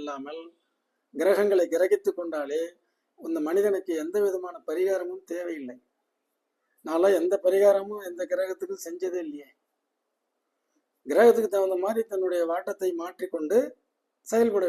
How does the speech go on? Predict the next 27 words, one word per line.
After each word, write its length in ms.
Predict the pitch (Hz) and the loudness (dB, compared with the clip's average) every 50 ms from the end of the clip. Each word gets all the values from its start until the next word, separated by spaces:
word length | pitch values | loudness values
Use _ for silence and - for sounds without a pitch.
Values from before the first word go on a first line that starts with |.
| 156 139 | -2 -4
வேண்டும். 260 | 131 127 123 120 _ _ _ _ _ _ _ _ _ _ _ _ - 135 | -6 -8 -10 -12 _ _ _ _ _ _ _ _ _ _ _ _ -8 -6
என் 100 | 151 165 165 | -2 2 4
ராசிக்கு 400 | 175 196 220 214 214 220 - 254 247 | 6 6 4 4 0 -2 0 0 2
என் 120 | 233 220 202 | 2 2 0
மனைவியினுடைய 480 | 190 190 196 208 208 202 202 190 - - 170 | 0 0 0 0 0 -2 -2 -2 -2 -2 -2
ராசி 220 | 175 175 339 - - - | -2 -4 -6 -8 -10 -12
என்ன, 160 | - - 277 269 _ _ _ _ _ _ _ _ _ _ _ _ _ - | -14 -14 -14 -18 _ _ _ _ _ _ _ _ _ _ _ _ _ -4
அவங்களுடைய 420 | - 185 220 233 226 220 208 220 240 214 180 | -2 0 2 4 6 8 10 10 8 8 6
குணம் 240 | 185 190 220 220 202 175 | 2 0 0 -2 -4 -8
என்ன, 140 | 151 139 135 - _ _ _ _ _ _ _ _ - | -12 -14 -20 -20 _ _ _ _ _ _ _ _ -6
அதை 120 | 165 165 170 160 | -2 0 2 2
அறிந்து 260 | 165 185 226 233 226 214 | 4 4 4 4 4 4
கொண்டு 260 | 196 185 165 151 156 156 151 - _ _ _ _ _ _ _ _ _ - | 4 2 -2 -4 -6 -6 -8 -8 _ _ _ _ _ _ _ _ _ -4
விட்டு 240 | 175 180 185 262 254 - | -4 -2 0 -2 0 2
கொடுப்பார், 480 | 208 196 190 180 - 180 175 170 170 - - _ _ _ _ _ - | 4 2 2 2 0 0 0 0 -2 -4 -10 _ _ _ _ _ -2
கெட்டு 220 | 196 196 202 269 240 - | -2 0 0 -2 -2 2
போவதில்லை 440 | 220 214 202 190 190 175 175 170 170 165 | 2 4 4 4 2 0 0 0 0 -2
என்று 160 | 156 151 220 226 233 | -4 -6 -8 -4 0
போயிடணும். 380 | 247 220 214 196 185 - _ _ _ _ _ _ _ _ _ _ _ _ _ _ _ _ _ _ _ _ - - | 2 2 2 0 -4 -10 _ _ _ _ _ _ _ _ _ _ _ _ _ _ _ _ _ _ _ _ -6 0
இது 80 | 156 156 | 4 8
வயசாக 500 | 170 208 254 247 - 233 214 214 208 208 202 | 10 10 10 10 10 10 12 12 12 12 12
ஆக, 80 | 208 214 226 220 | 12 12 10 10
ஒரு 100 | 214 202 196 | 8 6 4
இருபது, 180 | 190 196 196 190 | 6 4 4 2
இருபத்தஞ்சு 340 | 190 196 - - 185 175 175 | 2 -2 -8 -10 -10 -6 -4
வயசாக 420 | 202 240 - 220 208 196 190 190 185 | -4 -2 0 0 0 0 0 -2 -2
ஆக, 100 | 190 | -2